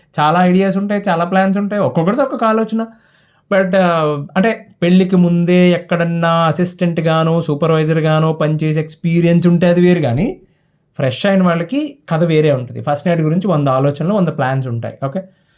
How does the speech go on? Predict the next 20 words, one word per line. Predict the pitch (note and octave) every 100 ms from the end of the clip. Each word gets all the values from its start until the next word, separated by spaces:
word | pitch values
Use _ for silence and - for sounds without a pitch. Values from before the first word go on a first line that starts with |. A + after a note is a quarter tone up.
| _ _ _ _ _ _ _ -
So, | C#4+
మర్నాడు | G3+ F#3 G3+
పొద్దున్నే | F#3 F3 E3+ F3+ F#3
ముందు | F3+ D#3
అబ్బాయి | C#3+ C3 D3
లేచి | C3 B2+ C#3
వెళ్ళి, | B2 C3 B3+ - -
"బాబు, | C#3 F#3 A#3+
ఇదేదో | A3 D#3+ D#3+
తేడాగా | D#3 C3 C#3 C#3+
ఉందని" | C#3 D#3 C3+
చెప్పి | C3+ - - - -
<clears throat> | D4 G3 - - -
వాళ్ళ | C#3
బామ్మ | C3 C3+ F#3+ F3+
ఎవరో | D3 C#3+
ఉంటే | C3+ C#3 B2
ఇంట్లో | B2 A#3+
బామ్మతో | G3+ C#3+ C3
చెప్పాడు. | E3 F#3 A2